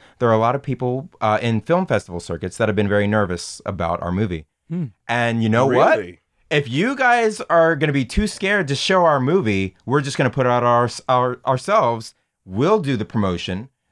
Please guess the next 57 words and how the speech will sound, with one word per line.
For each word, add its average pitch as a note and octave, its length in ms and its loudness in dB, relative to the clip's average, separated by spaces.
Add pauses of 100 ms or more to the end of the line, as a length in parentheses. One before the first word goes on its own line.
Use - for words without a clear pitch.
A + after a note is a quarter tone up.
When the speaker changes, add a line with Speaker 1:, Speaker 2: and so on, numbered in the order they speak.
Speaker 1:
We're C3+ 120 2
gonna F3 140 2
get C#3+ 140 0
it C#3 60 2
into C3+ 180 -2
the C3 100 2
hands B2 240 -2
of A2+ 60 -8
people C3 260 -2
who A#2 140 -4
are A2 180 4
willing F#2+ 560 -2
to, G#2+ 240 0
who, C#3 140 2 (160)
who D#3 140 4
wanna C#3 280 4
stomach E3+ 460 -4
this - 180 -8
thing F#2+ 320 0
and G2+ 180 -2 (160)
sit E3 220 -2
down, C3+ 340 0
watch G#2+ 300 -2
it, D3 100 0 (120)
laugh C3+ 320 0
a - 20 -4
little F3+ 260 2
bit, G3 200 2 (380)
be B2+ 120 2
totally C3+ 380 2
disgusted. A#2 680 -2 (360)
But D3 240 4
we're D3+ 120 2
not D#3+ 160 0
gonna C#3+ 140 -4
let B2+ 120 0
anybody A2+ 320 0
stop G#2+ 340 -2
us G2+ 220 -4
in A#2+ 80 -4
terms A#2 260 -2
of G2 200 -4
distributors A2+ 840 -2
or A2+ 80 0
anything. A2+ 340 0
We're A2+ 100 -2
just F#2+ 140 -8
gonna G#2+ 100 -2
put C#3+ 140 -2
it C#3+ 60 0
out C3 260 0
there B2+ 200 4
and A#2 180 0
let A2+ 160 0
the A2+ 160 -4
end A#2 220 0
users F#2 520 -4